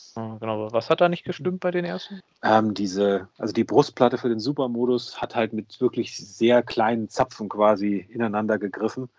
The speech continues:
Speaker 2: Bei einigen waren diese Zapfen halt irgendwie nicht richtig, äh, richtig gemacht, sodass die Brustplatte dann nicht richtig eingerastet ist. Aber
Speaker 1: Ah,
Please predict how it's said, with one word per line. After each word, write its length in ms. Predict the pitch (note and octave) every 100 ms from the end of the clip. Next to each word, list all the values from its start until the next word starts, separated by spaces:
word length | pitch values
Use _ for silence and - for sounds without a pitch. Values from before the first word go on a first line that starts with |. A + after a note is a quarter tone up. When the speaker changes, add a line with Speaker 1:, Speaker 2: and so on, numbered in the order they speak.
| _ _
Speaker 2:
Bei 200 | - G#2
einigen 460 | - A2+ C3 A#2+ A2
waren 180 | G#2 G#2+
diese 200 | G#2 F#2+
Zapfen 380 | - - - G2+
halt 220 | G#2+ F#2+
irgendwie 300 | A2 G#2+ G#2+
nicht 200 | G#2+ -
richtig, 640 | A#2 - A2 - - -
äh, 300 | G#2+ G#2 G2+ E2 _ _ _ -
richtig 300 | A2 G#2 -
gemacht, 300 | G#2 A#2 -
sodass 240 | G#2+ -
die 240 | G#2+ G#2
Brustplatte 560 | F#2+ G#2 A2+ - G#2 G2+
dann 280 | G2 G2+ F#2+
nicht 200 | G2+ -
richtig 260 | G2+ G2+
eingerastet 640 | F2+ G#2 G2 F#2 - - -
ist. 220 | G2 - _ _ _ -
Aber 120 |
Speaker 1:
Ah, 60 | -